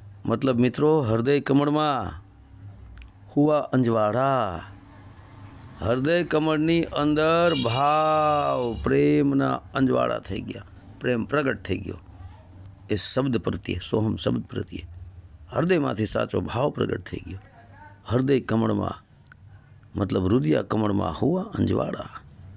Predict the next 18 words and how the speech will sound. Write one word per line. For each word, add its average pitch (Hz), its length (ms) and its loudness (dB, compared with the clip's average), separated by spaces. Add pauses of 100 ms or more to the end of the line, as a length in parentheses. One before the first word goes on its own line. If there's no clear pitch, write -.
(1000)
તખ્ત 226 320 -2
ત્રિવેણી 156 520 4
પર 120 240 -2
જ્યોતું 98 400 2
ખડી. 98 240 2
પછી 151 360 0
કીધું 135 320 2
કે 165 180 2
તખ્ત - 580 -2
ત્રિવેણી 160 800 4
પર 156 480 -2 (800)
જ્યોતું 110 440 0
ખડી. 87 260 -8 (1080)
તખ્ત, 196 320 0
તખ્ત 151 440 0
એટલે 196 240 2
એક 175 80 -2
ઠેકાણું, 123 520 -2